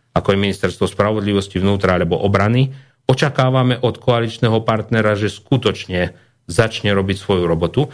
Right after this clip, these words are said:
pretože momentálne je bité len do S N S z titulu ministerky životne-, e, kultúry, lebo, e, vstúpila na krk mimovládkam a snaží sa presadzovať tú tradičnú slovenskú kultúru a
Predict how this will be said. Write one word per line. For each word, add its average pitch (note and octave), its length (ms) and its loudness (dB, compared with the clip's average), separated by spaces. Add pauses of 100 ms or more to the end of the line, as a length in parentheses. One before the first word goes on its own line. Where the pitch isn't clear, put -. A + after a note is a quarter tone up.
(140)
pretože C#3 320 0
momentálne B2+ 640 2
je G2 80 2
bité G#2+ 320 0
len G2+ 240 -2
do G2+ 160 2
S G2 160 -4
N F#2+ 160 2
S - 280 -2
z A2 120 0
titulu G2+ 240 0
ministerky F#2+ 560 0
životne-, A2 480 0
e, G#2 40 4 (360)
kultúry, A2+ 600 0 (360)
lebo, G2 240 2
e, F#2+ 180 0 (300)
vstúpila G#2 480 0
na G2 80 0
krk F#2+ 240 -2
mimovládkam F#2+ 880 0 (160)
a - 80 -2
snaží G2 400 0
sa F#2+ 240 0 (240)
presadzovať G2 640 0
tú F#2 80 -8
tradičnú G#2+ 560 -2
slovenskú G#2+ 560 0
kultúru G2 640 0 (240)
a - 20 2